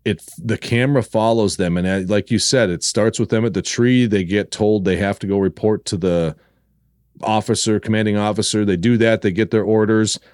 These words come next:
And off they go. Cameras following them through the trench, circling as they're trying to get through traffic and, you know, running into obstacles in the trench just to get going.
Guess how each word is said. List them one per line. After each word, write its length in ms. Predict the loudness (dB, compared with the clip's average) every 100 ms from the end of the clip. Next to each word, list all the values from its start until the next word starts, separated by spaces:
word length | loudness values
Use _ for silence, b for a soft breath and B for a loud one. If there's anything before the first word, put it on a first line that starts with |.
| b b b _
And 140 | -4 0
off 240 | 0 0
they 140 | 0 2
go. 180 | 2
Cameras 420 | 0 -2 0 -2 -2
following 480 | 0 2 2 2
them 140 | 0 -2
through 160 | -2
the 100 | -2
trench, 360 | -2 -2 -2 -2
circling 640 | 0 0 0 0 0 2
as 240 | 0 0 0
they're 360 | 2 2 0
trying 340 | -2 -6 -2 0
to 60 |
get 220 | 0 -2 -2
through 140 | -4
traffic 840 | -2 0 0 0 0 0 -2 -2
and, 240 | -4 -2 -2
you 100 | -2
know, 120 | -2
running 380 | -2 -2 0 0
into 360 | -2 -2 -2
obstacles 720 | 0 0 0 -4 -4 -2 0
in 80 | 0
the 80 | -2
trench 400 | -4 -4 -4 -2
just 180 | -4 -2
to 60 | 0
get 240 | 0 -2
going. 460 | -2 -2 -2 -6